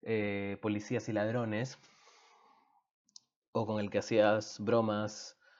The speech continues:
de mal gusto y, y que de pronto sea, no sé, esté trabajando en un, en un, en un, eh, en, en una empresa súper grande o, <laughs> no sé, o en un banco, bueno, ojalá que no trabaje en un banco,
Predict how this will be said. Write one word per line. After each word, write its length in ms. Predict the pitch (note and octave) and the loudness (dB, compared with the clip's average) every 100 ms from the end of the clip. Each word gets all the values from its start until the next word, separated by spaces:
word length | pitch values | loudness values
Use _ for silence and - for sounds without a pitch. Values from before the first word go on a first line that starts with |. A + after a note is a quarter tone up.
| _ _ _ | _ _ _
de 260 | - G#2+ G2+ | -8 -2 0
mal 180 | G#2 G#2+ | 2 0
gusto 520 | A#2+ A#2+ - - B2 | 0 0 -4 -2 0
y, 140 | A#2 - | 0 -4
y 140 | G#2 | -10
que 120 | G2 | -8
de 60 | G2 | -8
pronto 340 | A2 G#2 G#2 | -4 -4 -4
sea, 220 | G2 G2+ | -4 -4
no 100 | G2+ | -4
sé, 280 | G2+ A2 G2 | -4 0 2
esté 180 | F#2+ G#2+ | 0 -4
trabajando 460 | G2+ F#2+ G2+ G2+ G2+ | -4 -4 -4 -6 -6
en 100 | G2 | -8
un, 300 | F#2+ F#2+ G#2 | -10 -12 -10
en 100 | G2 | -10
un, 240 | G2 F#2+ - | -10 -12 -10
en 180 | G2+ | -10
un, 200 | G2 F#2+ | -10 -10
eh, 400 | F#2+ F#2+ F#2+ G2+ - _ _ _ _ _ _ _ _ _ _ _ _ _ | -10 -10 -12 -14 -20 _ _ _ _ _ _ _ _ _ _ _ _ _
en, 720 | A2 G#2 G2+ G2 G2 G2 - - | -6 -4 -4 -6 -8 -10 -12 -10
en 240 | G#2 G#2 | -8 -6
una 160 | G#2+ G#2+ | -6 -6
empresa 240 | G2+ G#2+ | -4 -6
súper 240 | G2+ G#2+ G#2 | -4 -2 4
grande 520 | B2+ C3 B2 A#2 G#2+ | 4 4 4 2 2
o, 300 | G2+ G2 F2 | -2 -4 -4
<laughs> 40 | - | -4
no 100 | C3 | -6
sé, 220 | - B2+ A#2+ | -6 -8 -6
o 100 | G#2+ | -6
en 80 | G#2 | -4
un 100 | G#2+ | 6
banco, 380 | C3 C3 B2 A#2 | 6 6 2 -4
bueno, 200 | G#2 G2+ | -6 -6
ojalá 320 | G2+ G2+ G2+ | -6 -4 -6
que 60 | G#2+ | -8
no 120 | G#2 | -10
trabaje 240 | - - | -10 -10
en 60 | G2+ | -12
un 40 | |
banco, 80 | - | -12